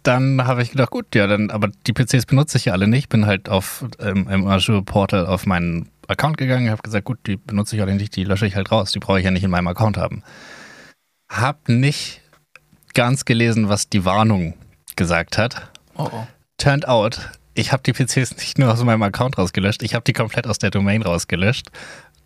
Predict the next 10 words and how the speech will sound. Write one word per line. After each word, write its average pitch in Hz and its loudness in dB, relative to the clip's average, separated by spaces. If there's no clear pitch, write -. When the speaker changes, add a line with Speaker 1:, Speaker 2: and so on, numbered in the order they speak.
Speaker 1:
Diese 113 0
zwanzig 135 -2
P 131 0
Cs 120 -2
können 123 0
jetzt 107 0
nicht 117 2
mehr 113 2
verwendet 90 -2
werden. 92 -8